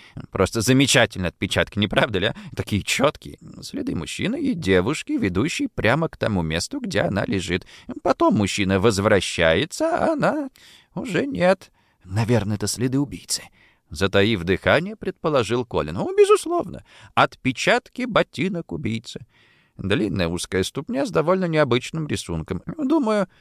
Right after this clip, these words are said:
их легко будет опознать. Очень интересно, да. Эти следы будут нам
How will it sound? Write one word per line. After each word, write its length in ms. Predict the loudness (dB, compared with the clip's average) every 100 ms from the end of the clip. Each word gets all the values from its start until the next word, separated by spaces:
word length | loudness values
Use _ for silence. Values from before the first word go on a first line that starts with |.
| _ _ _
их 220 | -8 -4 2
легко 360 | 0 4 2
будет 320 | 4 0 0 -4
опознать. 640 | -4 -6 -4 -4 -6 -14 _ _ _ _ -2
Очень 360 | 0 0 -10
интересно, 600 | -14 -14 -12 -12 -12 -14 -10
да. 200 | -8 -8 -10 _ _ _ _
Эти 340 | 2 2 0 -6
следы 600 | 0 2 4 2 0 -2
будут 440 | -2 0 0 0 -2
нам 200 | -4